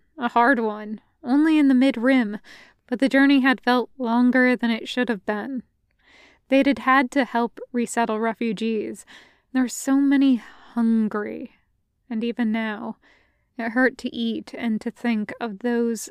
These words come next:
thin cheeks and grasping hands. Obi-Wan frowns,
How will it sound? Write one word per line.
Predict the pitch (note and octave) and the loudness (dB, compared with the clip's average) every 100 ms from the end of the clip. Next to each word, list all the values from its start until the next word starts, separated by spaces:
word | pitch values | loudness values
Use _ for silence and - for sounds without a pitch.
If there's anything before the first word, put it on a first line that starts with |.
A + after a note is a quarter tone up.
| B3+ | -16
thin | - _ B3 A#3+ A#3+ A#3 | -18 _ 0 2 0 -2
cheeks | - A#3+ A3+ G#3 _ - A#3 | -4 -4 -4 -6 _ -12 -6
and | G#3+ | -4
grasping | A3 A3 G#3+ - - A3 G3+ G3+ | -2 -2 -4 -8 -10 -8 -6 -8
hands. | A3+ G#3+ G#3+ G#3 G#3 G#3+ - - _ _ _ _ _ _ _ _ _ - _ B3 | -8 -6 -6 -8 -10 -12 -16 -20 _ _ _ _ _ _ _ _ _ -20 _ -2
Obi-Wan | A#3 A3 G#3+ G#3+ G#3 - | 0 0 -2 -2 -4 -6
frowns, | - A3+ A3 G#3+ G#3+ | -2 0 0 -2 -6